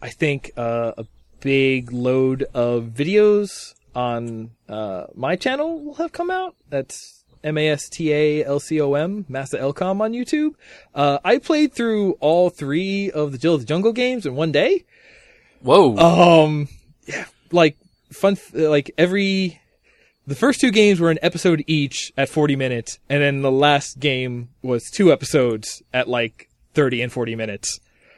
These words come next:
Speaker 1: Um, because that last one, it kills you at,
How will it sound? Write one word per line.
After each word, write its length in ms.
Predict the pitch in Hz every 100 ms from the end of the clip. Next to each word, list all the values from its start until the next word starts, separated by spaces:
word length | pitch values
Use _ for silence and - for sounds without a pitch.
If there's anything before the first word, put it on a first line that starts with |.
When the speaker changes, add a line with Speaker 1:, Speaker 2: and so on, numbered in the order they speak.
| _ _ _ -
Speaker 1:
Um, 440 | 127 120 113 110 104
because 260 | 131 160 135
that 200 | 180 175
last 260 | 185 180
one, 420 | 165 151 123 113 -
it 200 | 135 -
kills 480 | - - 185 190 156
you 260 | 156 131 123
at, 220 | 127